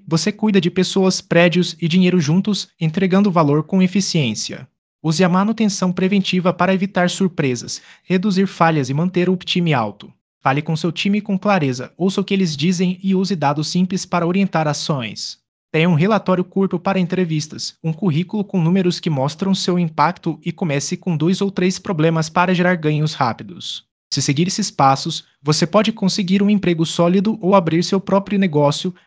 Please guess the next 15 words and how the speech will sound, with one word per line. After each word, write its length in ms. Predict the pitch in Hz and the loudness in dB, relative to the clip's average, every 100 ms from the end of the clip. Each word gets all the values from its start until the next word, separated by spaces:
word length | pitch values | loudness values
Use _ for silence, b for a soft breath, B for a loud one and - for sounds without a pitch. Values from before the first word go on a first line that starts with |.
| b | b
mantendo 400 | 165 156 165 180 | 0 2 2 2
prédios 400 | 185 175 185 180 | 2 2 4 4
melhores, 580 | 190 151 131 107 - - b b | 4 4 2 0 -6 -10 b b
mais 260 | 156 196 214 | 2 2 2
confortáveis 800 | 196 - 180 170 160 175 180 - | -2 -2 0 2 2 2 0 -4
e 60 | 196 | -6
com 120 | 190 | 0
menos 380 | 170 196 226 165 | 2 4 2 2
dor 200 | 139 156 | 2 2
de 100 | 170 | 0
cabeça. 760 | 135 127 135 113 - - - - _ _ | -2 -2 0 -2 -4 -8 -12 -20 _ _
Fique 220 | 175 185 | -2 0
curioso 560 | 185 151 143 127 127 143 | 2 4 6 6 2 0
e 80 | 151 | -2
disciplinado. 760 | 143 180 180 175 120 110 117 | 0 0 4 4 2 0 -6